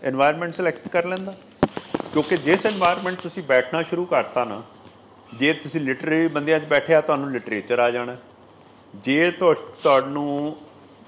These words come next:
ਅਹ, ਸੋਬਰ ਬੰਦਿਆਂ 'ਚ ਬਹਿਣਾ ਸ਼ੁਰੂ ਕਰਤਾ, ਤੁਹਾਡੇ ਅੰਦਰ ਸੋਬਰਾਇਟੀ ਆ ਜਾਣੀ ਹੈ।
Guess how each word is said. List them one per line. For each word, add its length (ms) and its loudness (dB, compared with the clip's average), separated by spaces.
ਅਹ, 540 2
ਸੋਬਰ 320 2
ਬੰਦਿਆਂ 320 0
'ਚ 100 -10
ਬਹਿਣਾ 240 -4
ਸ਼ੁਰੂ 220 -4
ਕਰਤਾ, 360 0
ਤੁਹਾਡੇ 400 0
ਅੰਦਰ 200 -2
ਸੋਬਰਾਇਟੀ 560 0
ਆ 80 2
ਜਾਣੀ 320 -6
ਹੈ। 40 -14